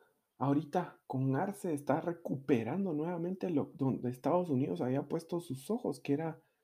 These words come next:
en el litio. ¿Para qué? Para ayudar el auge de Tesla.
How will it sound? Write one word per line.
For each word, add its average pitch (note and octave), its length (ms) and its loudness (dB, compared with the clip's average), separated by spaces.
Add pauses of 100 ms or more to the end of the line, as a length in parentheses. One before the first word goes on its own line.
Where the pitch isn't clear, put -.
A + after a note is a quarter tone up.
(420)
en A#2 140 0
el A2 160 4
litio. F#3 560 2 (1300)
¿Para C#3 220 0
qué? G3+ 160 4
Para F3+ 200 4
ayudar C3 340 4
el C#3+ 160 2
auge F3+ 320 2
de A2+ 120 2
Tesla. D#3 680 0